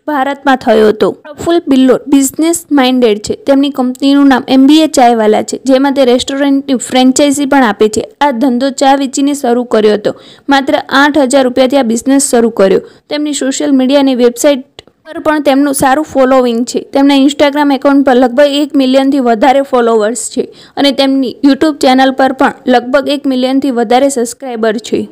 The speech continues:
પ્રફુલ્લ બિલ્લોરે બે હજાર એકવીસમાં તેમની YouTube channel શરૂ કરી હતી. ઓગણીસ માર્ચના રોજ અને channel પર પહેલો video upload કર્યો અને તેમના અનુભવ અને motivation shorts video સાથે તેમણે પોતાની તકલીફો શેર કરી.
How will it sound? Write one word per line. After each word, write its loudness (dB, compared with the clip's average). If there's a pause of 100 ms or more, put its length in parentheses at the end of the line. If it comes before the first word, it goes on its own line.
(120)
પ્રફુલ્લ -6
બિલ્લોરે 2
બે 0
હજાર 0
એકવીસમાં -6
તેમની 4
YouTube -2
channel 2
શરૂ -2
કરી 2
હતી. -6 (220)
ઓગણીસ 0
માર્ચના 2
રોજ 0 (540)
અને -14
channel 0
પર 0 (120)
પહેલો 2
video -2
upload 0
કર્યો 0 (120)
અને 0
તેમના -2
અનુભવ 2
અને 0
motivation 0
shorts 0
video 2 (400)
સાથે 0
તેમણે -4
પોતાની 0
તકલીફો 0
શેર 2
કરી. -2